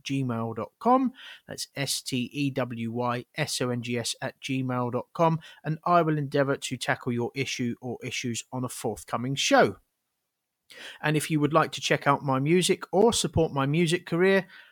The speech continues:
then I would greatly appreciate that, and you can do so via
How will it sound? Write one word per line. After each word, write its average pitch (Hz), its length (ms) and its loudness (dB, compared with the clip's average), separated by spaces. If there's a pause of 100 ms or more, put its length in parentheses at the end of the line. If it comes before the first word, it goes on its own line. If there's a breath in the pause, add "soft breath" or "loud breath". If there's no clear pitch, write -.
then 139 140 2
I 135 80 6
would 139 200 2
greatly 165 360 4
appreciate 135 640 0
that, 156 240 0 (100)
and 131 160 -2
you 131 100 -4
can 135 180 -6
do 143 200 2
so 135 400 4
via 127 360 2